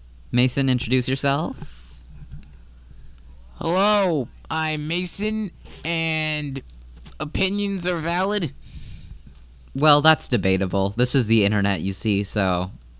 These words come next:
Speaker 1: i-, if your opinion is different, then it's really not. But whatever, let's not worry about that right now. So let's start with the first category.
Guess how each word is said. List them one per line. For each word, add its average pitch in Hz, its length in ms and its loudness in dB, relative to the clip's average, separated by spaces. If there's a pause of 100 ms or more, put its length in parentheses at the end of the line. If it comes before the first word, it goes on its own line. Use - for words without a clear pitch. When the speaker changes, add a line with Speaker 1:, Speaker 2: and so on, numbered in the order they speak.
(140)
Speaker 1:
i-, - 20 -6
if 123 320 0
your 135 120 2
opinion 139 380 2
is 95 140 0
different, 98 400 -2
then 92 140 0
it's 90 160 -4
really 92 240 0
not. 90 260 0 (300)
But 170 140 4
whatever, 202 320 4
let's 107 200 2
not 113 160 2
worry 95 240 4
about 85 320 0
that 92 220 -2
right 90 260 0
now. 78 320 -2 (1000)
So 135 120 2
let's 143 160 4
start 165 200 4
with 143 140 2
the 139 80 0
first - 320 0
category. 107 720 0